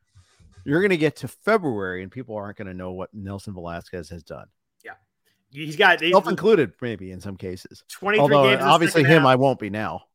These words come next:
Speaker 1: but
Speaker 2: Twenty-three games in the second half, nine home runs, seventeen R B Is. Like, that is a, is a absolute huge contributor if you've ever able to grab him. He's still sixty-six percent. I know people don't really believe, and they, but the playing time's there. He's,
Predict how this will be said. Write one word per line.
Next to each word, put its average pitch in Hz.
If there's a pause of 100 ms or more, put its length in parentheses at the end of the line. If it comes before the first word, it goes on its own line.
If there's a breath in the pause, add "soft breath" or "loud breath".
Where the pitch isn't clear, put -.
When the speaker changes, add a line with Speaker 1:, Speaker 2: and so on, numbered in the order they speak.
Speaker 1:
but 62 (440)
Speaker 2:
Twenty-three 214
games 202
in 175
the 170
second 170
half, 160
nine 147
home 156
runs, 147
seventeen 143
R 131
B 127
Is. 120
Like, 113
that 151
is 156
a, 156 (360 soft breath)
is 185
a 165
absolute 160
huge 175
contributor 127
if 104
you've 120
ever 123
able 117
to 110
grab 120
him. 117
He's 113
still 240
sixty-six 196
percent. 160
I 104
know 156
people 143
don't 143
really 135
believe, 147
and 135 (360 soft breath)
they, 143
but 139
the 127
playing 196
time's 226
there. 202
He's, 170